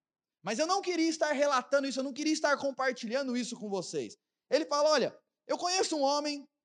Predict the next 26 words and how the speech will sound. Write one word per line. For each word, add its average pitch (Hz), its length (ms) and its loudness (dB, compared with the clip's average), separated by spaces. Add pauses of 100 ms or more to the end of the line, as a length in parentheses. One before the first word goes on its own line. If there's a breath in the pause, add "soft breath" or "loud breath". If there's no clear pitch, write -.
(600)
em 220 160 -4
Cristo 269 540 -4 (400)
que 269 300 0 (200)
há 190 140 -2
quatorze 294 680 2
anos 294 500 2 (220)
foi 233 180 2
arrebatado 185 540 0
até 233 180 0
o 285 60 2
terceiro 254 360 -2
céu, 226 320 -4
se 220 160 -10
foi 220 160 2
no 202 100 0
corpo 220 300 0
ou 180 60 -2
fora 202 240 0
do 170 100 -2
corpo, 190 460 -6
eu 247 100 2
não 202 80 0
sei, 202 440 0 (120)
Deus 190 260 0
o 190 60 -6
sabe." 131 400 -4